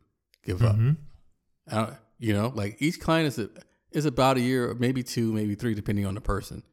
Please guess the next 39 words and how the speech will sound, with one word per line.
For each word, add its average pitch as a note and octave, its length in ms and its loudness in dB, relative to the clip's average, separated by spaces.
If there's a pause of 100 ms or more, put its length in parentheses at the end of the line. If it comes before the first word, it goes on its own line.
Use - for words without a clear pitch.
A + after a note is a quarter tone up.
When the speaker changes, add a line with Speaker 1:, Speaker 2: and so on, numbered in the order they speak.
(600)
Speaker 1:
But A2 300 2
a G#2+ 60 -2
lot A2 160 2
of B2+ 80 0
people A2+ 160 -4
go A2+ 160 0
into G#2+ 160 -2
therapy G#2+ 320 -2
thinking G#2 360 -6
that, G2 360 -4 (420)
"Oh, A#2 220 4
so G2+ 140 0
I'll G2+ 140 4
see G#2+ 120 -6
this G#2+ 120 -4
client G#2+ 300 -6
for A#2 60 -6
about F#2+ 260 -6
six - 280 -10
months C#3+ 520 -2 (320)
or A2 60 -4
maybe F#2+ 220 -2
three C3+ 240 -2
months." C3 420 -2 (480)
Or G#2+ 220 4
if F#2+ 100 -4
you're A#2+ 160 4
a A2+ 60 2
therapeutic A2+ 480 0
style, A2+ 440 0
it's F#2+ 140 -8
like, G2 240 -4
uh, F#2+ 300 -8 (800)
evidence-based, A2+ 840 -2 (140)
they, A2+ 100 0
it A#2+ 340 0
may C#3 160 4
be G#2 120 -2
set. - 480 -4